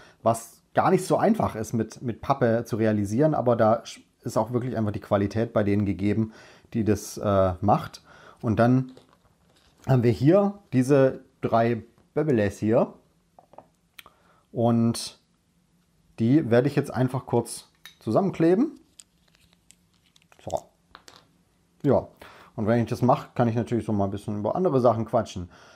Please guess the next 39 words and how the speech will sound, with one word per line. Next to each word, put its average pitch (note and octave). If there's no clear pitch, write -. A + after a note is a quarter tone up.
Ähm, A#2+
weiß A3
gar D#3
nicht, B2
was, C3+
was C3
ihr D#3+
gerade D3
so C3+
für, C3
für C3
Serien F3+
guckt. F#3+
Ich B2
schätze C#3+
mal, C#3
während C3
der C3+
ganzen B2+
Corona-Geschichte D3
haben C3
einige D#3+
von D#3
euch C#3+
ihr C#3+
in C3
ihren C3
Serien, D#3
Netflix, -
Disney D#3+
Plus, D#3+
wie C#3
auch C3
immer, D3
Backlog C#3
ganz C3
schön, B2+
äh, -
abgearbeitet. B2